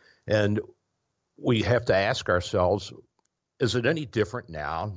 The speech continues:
than it was fifty, seventy thousand years ago? Are people moving for any new or different reasons, or are we still doing the same things that we've been doing since we first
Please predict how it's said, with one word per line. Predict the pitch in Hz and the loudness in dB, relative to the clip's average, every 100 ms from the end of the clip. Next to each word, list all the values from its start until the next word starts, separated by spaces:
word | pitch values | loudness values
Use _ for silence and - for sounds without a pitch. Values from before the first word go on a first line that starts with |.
| 78 | -8
than | 82 | -6
it | 85 | -6
was | 71 73 76 80 - - _ _ _ - | -4 -2 0 -2 -4 -10 _ _ _ -4
fifty, | 92 98 85 - | -2 -2 -6 -6
seventy | - 98 85 82 80 | -2 0 2 -2 -2
thousand | 76 69 76 73 | -2 -2 -2 -4
years | 87 139 117 | 0 2 0
ago? | 85 65 60 - - _ _ _ - - _ _ - | -2 -4 -4 -6 -12 _ _ _ -20 -20 _ _ -4
Are | 78 | -4
people | - 127 110 107 | 0 0 2 2
moving | 92 92 90 101 | 4 4 4 0
for | 87 85 82 | 0 0 0
any | 95 87 87 - 101 _ _ - | 0 -2 -4 -12 -20 _ _ -6
new | 95 131 131 123 104 | 2 4 6 4 2
or | 87 | -4
different | 92 87 - | -4 -6 -6
reasons, | 76 76 78 - 104 101 | -6 -6 -4 -4 -6 -2
or | 80 82 - - - - - | 0 0 -2 -16 -20 -20 -12
are | - 76 76 | -4 0 2
we | 92 92 87 | 4 4 2
still | - - - 120 | -2 -2 4 4
doing | 110 104 113 | 6 4 4
the | 95 | 0
same | - 92 95 | 0 0 0
things | 85 87 - | -2 -4 -4
that | - | -6
we've | 87 117 | -2 2
been | 127 117 | 2 2
doing | 76 71 90 101 | -2 -4 -4 -4
since | 104 80 80 - - - _ _ _ _ _ _ _ | -6 -6 -6 -8 -12 -14 _ _ _ _ _ _ _
we | 87 | -6
first | 76 87 90 - - | -2 2 2 -2 -10